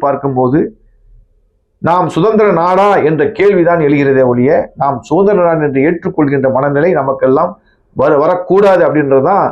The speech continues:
நம்ம இந்த விஷயத்திலிருந்து புரிந்து கொள்ள வேண்டிய விஷயமா இருக்கு. ஆகவே மோடியோட அரசு என்பது மார்தட்டி கொண்டு, இங்கு உள்ள மக்களை ஒடுக்கி கொண்டு, அந்நிய மூலதனங்களுக்கும் அந்நிய ஒப்பந்தங்களுக்கும்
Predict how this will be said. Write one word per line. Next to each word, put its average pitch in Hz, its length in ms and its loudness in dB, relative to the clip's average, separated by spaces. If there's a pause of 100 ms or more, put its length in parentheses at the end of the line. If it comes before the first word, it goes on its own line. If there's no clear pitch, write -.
(360)
நம்ம 139 200 0
இந்த 131 140 0
விஷயத்திலிருந்து 139 500 0
புரிந்து 170 240 0
கொள்ள 139 180 2
வேண்டிய 117 280 0
விஷயமா 110 320 -2
இருக்கு. 87 180 -8 (480)
ஆகவே 180 520 2 (580)
மோடியோட 247 520 2 (140)
அரசு 196 280 0 (100)
என்பது 139 340 2 (720)
மார்தட்டி 220 600 0 (120)
கொண்டு, 143 280 0 (240)
இங்கு 175 200 0
உள்ள 190 160 2 (140)
மக்களை 175 300 0 (120)
ஒடுக்கி 185 300 0
கொண்டு, 123 360 -2 (640)
அந்நிய 240 380 0
மூலதனங்களுக்கும் 156 840 0 (160)
அந்நிய 196 360 0
ஒப்பந்தங்களுக்கும் 170 720 0